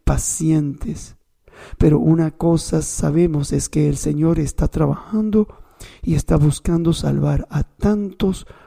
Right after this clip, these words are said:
como sea posible antes de las horas finales. Y si el tiempo de espera nos parece demasiado largo,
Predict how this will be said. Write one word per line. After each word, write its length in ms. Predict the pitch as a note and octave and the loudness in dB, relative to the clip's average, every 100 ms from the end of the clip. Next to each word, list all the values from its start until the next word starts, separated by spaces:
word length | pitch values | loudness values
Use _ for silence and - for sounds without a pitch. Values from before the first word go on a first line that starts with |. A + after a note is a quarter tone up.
| - | -6
como 240 | E3 D3 | -2 0
sea 240 | C#3 D#3+ D#3+ | 0 0 2
posible 600 | D#3+ - G3 F#3 F#3 - _ _ _ - | 0 0 0 0 0 -4 _ _ _ -4
antes 920 | D#3+ E3 E3 D#3 - E3 D#3+ - - | -2 0 -2 -4 -2 -2 -4 -10 -14
de 460 | - D#3 D3+ D#3 - | -2 2 2 0 -4
las 280 | D#3+ D3+ - | -4 -4 -4
horas 500 | - C#3+ C#3 C#3 - - | 0 2 2 -2 -8 -16
finales. 800 | - D3+ C#2 C2+ C2 B2 - - _ _ _ _ _ _ _ _ _ - - _ _ _ | -8 -6 -2 -4 -4 -8 -10 -16 _ _ _ _ _ _ _ _ _ -20 -20 _ _ _
Y 140 | - E3+ | 0 2
si 220 | - E3 | 4 2
el 180 | C#3+ - | 2 2
tiempo 460 | E3+ E3 - F#3+ | 2 2 4 4
de 100 | F3+ | 4
espera 480 | D3+ - - D#3+ D#3+ | 2 0 0 2 2
nos 220 | D#3 D3 | 0 -2
parece 420 | - C#3+ C#3+ C#3 D3+ | -2 -4 -2 -2 0
demasiado 640 | D3 C#3 - - C#3+ C#3+ | 0 0 -2 0 4 4
largo, 580 | C#3+ F3 E3+ C#3+ C#3 | 2 0 -2 -2 -4